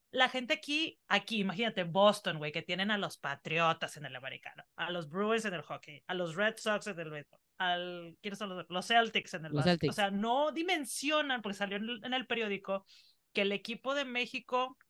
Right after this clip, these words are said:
Speaker 1: en no sé qué competencia de natación, no les alcanzaba a comprar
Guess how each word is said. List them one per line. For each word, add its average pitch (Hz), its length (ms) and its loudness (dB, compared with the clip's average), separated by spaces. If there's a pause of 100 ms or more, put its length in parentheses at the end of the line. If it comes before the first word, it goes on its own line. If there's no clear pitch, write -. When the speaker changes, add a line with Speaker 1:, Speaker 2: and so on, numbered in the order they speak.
(440)
Speaker 1:
en 165 180 -4
no 165 140 -2
sé 190 120 -8
qué 185 120 -4
competencia 180 800 -6
de 180 160 -2
natación, 180 680 -4 (320)
no 185 120 2
les 202 160 2
alcanzaba 175 500 0
a 175 60 -2
comprar 165 520 -2